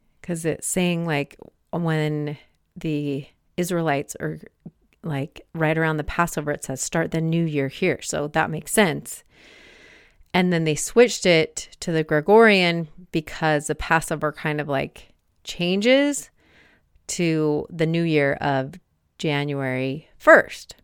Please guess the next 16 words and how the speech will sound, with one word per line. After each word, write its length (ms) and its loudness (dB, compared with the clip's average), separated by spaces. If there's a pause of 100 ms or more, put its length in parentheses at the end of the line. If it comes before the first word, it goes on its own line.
(680)
And 200 -4
so 560 8
some 320 6
people 400 4
weren't 340 2
quite 320 4
on 200 -2
board 440 6
because 420 -2
obviously 800 0 (440)
communication 760 0
back 240 0
in 120 -6
the 60 -4
fifteen 400 -6
hundreds 720 4